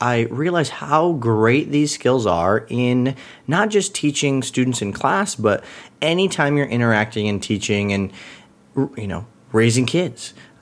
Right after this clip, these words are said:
uh, or dealing with kids. These are great things to do. So I wanted to bring them to you on, uh, this podcast so you could maybe incorporate a few of these into your family life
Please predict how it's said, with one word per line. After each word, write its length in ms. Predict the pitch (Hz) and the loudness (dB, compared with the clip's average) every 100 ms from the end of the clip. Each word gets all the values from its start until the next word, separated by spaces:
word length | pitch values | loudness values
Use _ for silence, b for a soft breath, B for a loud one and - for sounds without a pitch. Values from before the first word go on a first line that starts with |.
| - | -20
uh, 60 | - | -6
or 140 | 120 | -2
dealing 300 | 113 139 180 | 2 2 2
with 180 | 113 - | -2 -4
kids. 260 | - 92 - | -6 -6 -2
These 160 | 107 | 0
are 60 | 110 | 0
great 360 | 87 117 113 | 2 2 2
things 300 | - 110 107 - | -2 -4 -4 -4
to 120 | 101 | -4
do. 220 | 110 101 | -2 -2
So 400 | - 143 123 - | 0 2 0 -2
I 60 | 131 | -2
wanted 300 | 135 185 220 | 0 2 0
to 60 | 196 | 2
bring 260 | 147 143 | 2 2
them 140 | 135 131 | 0 -2
to 140 | 127 | -2
you 640 | 110 120 139 113 117 147 - | -2 2 4 4 4 0 0
on, 400 | 107 104 101 104 | 0 0 0 -2
uh, 300 | 101 101 98 | -2 -2 -4
this 180 | 113 110 | -4 -4
podcast 640 | - 131 156 - 92 98 | 0 0 0 -2 -4 -4
so 240 | - - 127 | -6 -4 -2
you 340 | 110 120 151 | 0 0 0
could 680 | 147 - 107 101 104 120 131 B B B B B - | -2 -2 2 2 2 0 0 B B B B B -6
maybe 540 | 127 131 135 135 131 - | -2 2 2 2 0 -2
incorporate 580 | 127 190 185 139 120 - | -2 -2 2 2 2 0
a 60 | |
few 220 | 117 123 127 | -4 0 0
of 100 | 110 | 2
these 280 | 110 101 - | 0 -2 -6
into 840 | 135 151 160 170 165 - 104 104 | -4 -2 -2 -4 -6 -2 0 0
your 340 | 107 104 101 98 | 0 0 0 0
family 380 | 156 214 247 | 0 0 2
life 380 | 101 95 117 - | 0 -2 -6 -8